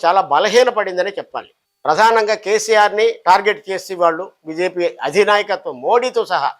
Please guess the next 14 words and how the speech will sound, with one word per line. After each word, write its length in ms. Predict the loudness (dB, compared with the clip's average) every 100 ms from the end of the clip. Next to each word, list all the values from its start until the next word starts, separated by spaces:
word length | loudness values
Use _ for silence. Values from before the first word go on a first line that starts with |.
| _ -2
అనేక 260 | 0 2
సార్లు 320 | 2 2 0 0
రావటం, 300 | -4 -4 -14 _ _ _
అనేక 240 | -4 -4
సార్లు 260 | 0 0 0
రాయటం, 340 | 0 -2 -2
ఆ, 100 | -4 -4 -4
అనేక 260 | -2 0
ఇబ్బందులు 380 | -2 0 0 0
పెట్టడం, 360 | -2 -4 -10 _ _ _ _ _
ద-, 160 | -12 -12 _ _ _ -12
ఇన్కమ్ 280 | -4 -4 -2
ట్యాక్స్ 220 | -2 -2
దాడులు, 460 | 0 0 0 -4